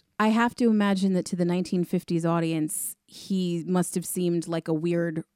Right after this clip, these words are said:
recluse, whether or not you've read the book.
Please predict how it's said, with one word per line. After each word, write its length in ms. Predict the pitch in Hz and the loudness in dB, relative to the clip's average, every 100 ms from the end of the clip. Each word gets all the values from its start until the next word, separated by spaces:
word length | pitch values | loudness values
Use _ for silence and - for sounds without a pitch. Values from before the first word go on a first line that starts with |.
| - | -10
recluse, 640 | 165 180 - 156 170 - - _ | -2 -2 -2 -4 -4 -8 -10 _
whether 360 | 180 190 226 240 | -4 2 4 4
or 60 | 214 | 4
not 240 | 196 - | 2 2
you've 240 | 185 170 - - | -2 -4 -10 -10
read 240 | 180 180 160 | -2 -2 -2
the 60 | |
book. 360 | 156 165 - | -4 -6 -8